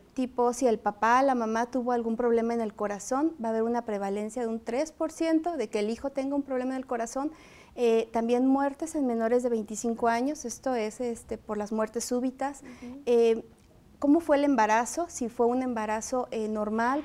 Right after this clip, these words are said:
Speaker 1: con amenazas de aborto, ¿cómo nació el bebé? Em, otra situación podría ser, este, si el com-, si el niño está creciendo adecuadamente, si está, como te comentaba, ganando peso, si llora,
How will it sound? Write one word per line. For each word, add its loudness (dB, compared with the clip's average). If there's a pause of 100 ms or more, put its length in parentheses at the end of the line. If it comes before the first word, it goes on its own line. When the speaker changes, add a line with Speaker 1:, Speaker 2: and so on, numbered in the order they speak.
Speaker 1:
con 0
amenazas -2
de 0
aborto, -2 (640)
¿cómo 4
nació 2
el 4
bebé? 0 (380)
Em, -4 (480)
otra -4
situación -4
podría 0
ser, -2
este, -6 (1080)
si -6
el 2
com-, 2
si 2
el 2
niño 2 (320)
está 2
creciendo 2
adecuadamente, -2
si -4
está, -4
como -2
te -4
comentaba, 0
ganando -4
peso, -2
si 0
llora, 0